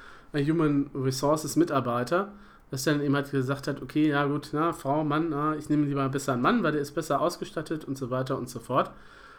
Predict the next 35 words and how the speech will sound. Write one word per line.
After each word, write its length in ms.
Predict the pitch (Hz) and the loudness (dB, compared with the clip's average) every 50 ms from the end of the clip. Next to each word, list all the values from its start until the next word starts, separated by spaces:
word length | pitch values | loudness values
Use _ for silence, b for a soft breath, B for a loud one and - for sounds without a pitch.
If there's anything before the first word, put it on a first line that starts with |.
| B B B B B B | B B B B B B
ähm, 400 | 160 151 160 160 165 160 156 156 - - - - - - - - | 2 4 4 6 6 4 2 0 -2 -12 -20 -20 -20 -20 -20 -10
dann 340 | - 120 131 147 180 185 - - | -4 -2 0 0 -2 -4 -6 -10
kommt 340 | - - 143 139 - - - | -4 -2 -2 -2 -4 -6 -6
eben 220 | 147 156 170 175 | -4 -2 -2 0
dabei 420 | 170 170 156 151 151 151 151 160 - - - - | 0 -2 -2 0 0 0 0 0 -4 -8 -16 -20
sowas 640 | - - 127 120 120 117 131 139 151 151 - - - b b b b b b b b b b - | -10 -8 -6 -6 -4 -2 -2 -2 -2 -2 -8 -14 -20 b b b b b b b b b b 4
raus. 500 | 180 247 202 135 117 107 - - - - - - | 6 6 6 6 2 0 -6 -14 -16 -18 -10 -4
Und, 460 | 143 143 147 147 143 143 139 - - | -2 0 2 2 2 0 -2 -4 -2
äh, 280 | 143 139 139 139 139 135 135 b b b b b b b b b b b b b - | 0 2 4 4 2 0 -2 b b b b b b b b b b b b b 0
ähm, 280 | 160 160 160 170 - - - | 4 4 4 4 2 -4 -2
das 220 | - 170 156 156 165 | 2 2 2 2 4
haben 240 | 170 190 220 226 214 | 4 4 6 6 4
die 100 | 190 185 | 2 0
zwar 240 | - - 180 175 | 0 2 2 2
auch 220 | 160 160 156 - - | 2 2 0 2 2
gemerkt, 480 | 160 151 139 135 135 165 240 - - | 2 4 4 6 8 8 6 6 4
nachdem 300 | 208 180 - - 175 165 | -2 0 2 4 4 4
eben 240 | 151 156 156 151 151 | 4 4 4 4 4
halt 140 | 147 147 147 | 4 4 0
die 80 | 165 156 | -2 -4
K 140 | - 156 | 0 0
I 400 | 143 - 151 160 160 156 156 - - | 0 0 0 -2 -2 -2 -4 -4 -4
angesprungen 760 | - 139 151 190 233 226 - - - 202 202 220 233 233 226 | 0 4 4 4 4 4 0 -2 2 4 4 4 4 2 2
ist 300 | - - 262 285 - - | 2 2 2 0 2 0
und 160 | 180 156 - - | -2 -2 0 2
haben 220 | 160 170 190 175 | 2 2 2 2
versucht, 520 | - - 156 135 127 160 202 247 226 - | 0 0 0 0 2 0 -2 -2 -2 -2
das 160 | 214 175 - - | -2 -2 -2 -2
auch 200 | - 175 175 185 | -2 -2 0 0
noch 200 | 175 156 - - | -2 -2 -2 -4
eben 240 | - 180 170 160 | -4 -2 -2 0
halt 160 | 143 135 131 - | 0 0 -2 -2
zu 140 | - 151 | -8 -6
ändern, 560 | - - 233 277 247 - 123 139 262 311 311 - - B B B B B B B B B B B B B B - | 0 4 6 8 8 8 6 4 4 2 2 0 -6 B B B B B B B B B B B B B B -2
ähm, 540 | 151 156 160 165 165 170 170 170 170 170 | 2 4 4 6 6 4 4 2 0 -2